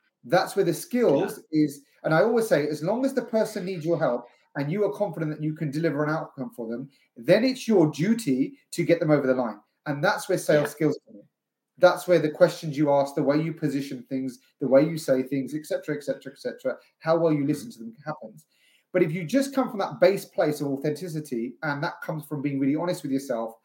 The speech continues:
Speaker 1: and really honest about what you're doing, you, you almost, I can't even describe it. You come from a really powerful place, and then you just learn the skill on top, and then the sale becomes almost a natural process. Does that
Speaker 2: Mm.
Speaker 1: answer your question?
Speaker 2: Uh,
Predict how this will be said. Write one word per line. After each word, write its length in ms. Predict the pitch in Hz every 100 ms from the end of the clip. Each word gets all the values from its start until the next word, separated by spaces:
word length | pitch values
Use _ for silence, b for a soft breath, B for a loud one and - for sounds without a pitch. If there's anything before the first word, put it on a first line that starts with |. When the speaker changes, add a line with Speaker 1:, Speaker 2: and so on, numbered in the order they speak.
| _ _
Speaker 1:
and 140 | 135 135
really 160 | 139
honest 260 | 143 165 156
about 220 | 135 110
what 100 | 127
you're 100 | 120
doing, 440 | 117 156 113 104 - _ _ _ _ -
you, 200 | 165 202
you 240 | 170 160 202
almost, 420 | 233 214 - - _
I 60 | 151
can't 180 | 214 220
even 100 | 165
describe 340 | 147 190 151
it. 60 | 135
You 60 |
come 220 | 147 214 175
from 100 | 170
a 40 |
really 180 | 143 190
powerful 440 | - 151 151 - 131
place, 540 | - 131 - - - _ _ _ _ b b
and 140 | 151
then 140 | 185 180
you 100 | 175
just 160 | 156
learn 200 | 175 170
the 60 | 143
skill 260 | - 175
on 100 | 139
top, 360 | - - 110 - 147
and 100 | 139
then 100 | 151
the 60 |
sale 300 | - 175 180
becomes 360 | 139 - 139 123 -
almost 580 | 151 175 147 135 - _ _ _ _ _ _ _ _
a 60 | 139
natural 400 | 139 139 - 131
process. 520 | 147 151 107 - - _ _ _ _ _ _ -
Does 100 | 156
that 60 |
Speaker 2:
Mm. 140 | 190 190
Speaker 1:
answer 160 | -
your 60 | 202
question? 280 | 220 - 120
Speaker 2:
Uh, 140 | 123